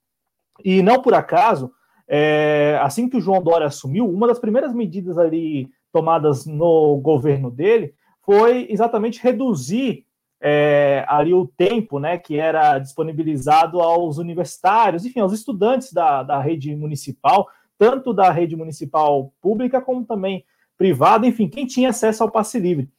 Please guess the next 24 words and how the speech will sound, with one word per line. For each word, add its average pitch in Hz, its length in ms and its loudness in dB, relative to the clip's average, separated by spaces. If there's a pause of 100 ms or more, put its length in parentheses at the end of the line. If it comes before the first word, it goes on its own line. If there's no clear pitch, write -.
(240)
E 185 120 2
aí 233 100 4
eu 285 200 2
destaco 214 500 0
isso, 254 260 -2
Valdo, 143 240 2
porque 190 260 -4
à 214 60 2
época 226 340 0
eu 170 120 2
já 190 100 0
escrevia 202 460 0
no 208 120 -2
nosso 165 280 -6
portal, 151 580 0
j 143 260 -2
começo 139 300 -8
ponto 135 240 -14
com, 190 280 0 (760)
e 208 80 0
eu 226 100 6
fiquei 254 220 0
pensando, 220 480 0
né, 180 140 -2